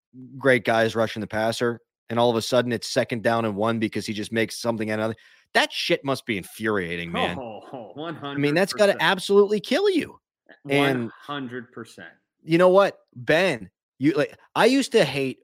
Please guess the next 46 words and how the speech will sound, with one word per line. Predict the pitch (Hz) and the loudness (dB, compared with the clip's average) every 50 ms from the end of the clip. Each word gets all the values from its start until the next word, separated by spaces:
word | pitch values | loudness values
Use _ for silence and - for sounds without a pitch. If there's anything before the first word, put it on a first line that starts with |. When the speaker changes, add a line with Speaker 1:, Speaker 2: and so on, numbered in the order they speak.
| _ _ | _ _
Speaker 1:
watching | 117 127 131 131 127 - 139 131 127 | 0 4 4 4 4 2 0 -2 -2
the | 120 | -4
Tennessee | 117 - 135 131 131 123 - 131 120 | -4 -2 -2 -2 -2 -2 -4 -4 -6
Titans | - - 120 117 113 107 110 104 98 - - _ _ _ | -4 -2 -2 -2 -2 -4 -8 -10 -12 -12 -16 _ _ _
against | 120 113 123 120 104 - | -4 -2 -2 -4 -4 -6
the | 110 | -8
Steelers | 107 - - 127 120 117 110 104 113 | -10 -8 -4 -2 -2 -2 -2 -4 -6
when | 110 | -10
Steve | 101 - - 123 117 | -10 -6 -4 -4 -4
McNair | 117 117 104 104 110 113 | -4 -6 -6 -4 -2 -2
was | 117 113 - | -2 -2 -4
quarterback | - 135 127 113 131 123 - | -2 -2 0 2 2 2 2
'cause | - 117 110 | 0 -6 -6
he, | - 135 143 151 | -2 -2 -2 -2
the, | - 127 131 135 131 | 0 0 0 0 0
the | - 127 | -2 -6
Steelers | - - 185 196 151 | -4 0 0 2 2
had | 143 123 | 2 0
a | 107 | 0
tough | - 135 120 - | -2 -4 -4 -2
time | 131 127 117 | -4 -6 -2
bringing | 101 117 113 107 | -2 -2 -2 -2
that | 107 104 95 | -4 -4 -4
guy | - 101 95 92 | -4 -4 -4 -2
down. | 87 101 98 95 | -2 -4 -6 -4
That | 107 117 | -6 -2
guy | - 131 127 | 0 2 2
was | 120 101 101 | 2 0 -4
a | 85 | -8
baller. | 82 _ 101 98 101 107 117 123 135 139 139 _ _ _ _ _ _ _ _ _ _ | -10 _ -4 -2 0 0 2 0 0 -2 -4 _ _ _ _ _ _ _ _ _ _
And | - 127 139 | -4 -2 -2
I | 139 | -2
feel | 139 - 196 196 | 0 2 4 4
like | 175 156 | 6 6
that's | 165 156 147 - | 4 2 2 0
what | 147 - | -2 2
everyone | - 139 139 135 151 147 135 127 | 4 2 4 4 2 2 2 2
else | 117 123 139 143 131 - - | 2 2 2 2 0 -2 -8
felt | - - 131 120 117 - | -2 2 2 4 4 2
like | 120 117 113 95 - | 0 0 0 0 0
watching | 120 123 123 120 - - 123 113 107 107 104 | 2 2 2 2 0 -2 -4 -4 -4 -6 0
their | 120 131 143 143 | 2 2 2 2
team | 147 - - 123 113 110 107 | -2 -6 -8 -6 -6 -6 -8
play | - _ 127 120 | -6 _ -2 -2
Ben | 113 98 123 123 113 | 0 0 0 0 0
Roethlisberger. | 107 101 107 113 120 123 - 147 147 147 - - 156 160 160 170 185 190 175 | 0 -2 0 0 0 0 0 -2 -2 -2 -2 0 0 0 2 0 -2 -4 -4